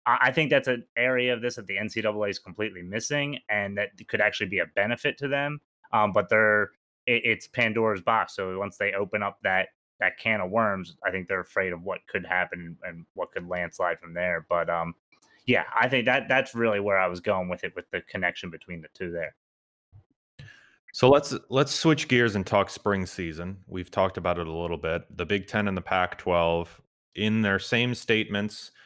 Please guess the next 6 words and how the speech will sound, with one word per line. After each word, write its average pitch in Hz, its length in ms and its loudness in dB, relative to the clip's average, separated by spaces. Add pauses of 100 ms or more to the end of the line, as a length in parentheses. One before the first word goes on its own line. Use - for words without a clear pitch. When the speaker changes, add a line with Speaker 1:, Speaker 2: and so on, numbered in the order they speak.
(360)
Speaker 2:
uh, 92 400 4
of 87 240 -2
postponing 101 720 2
the 87 60 -4
fall 107 320 4
season, 90 560 -6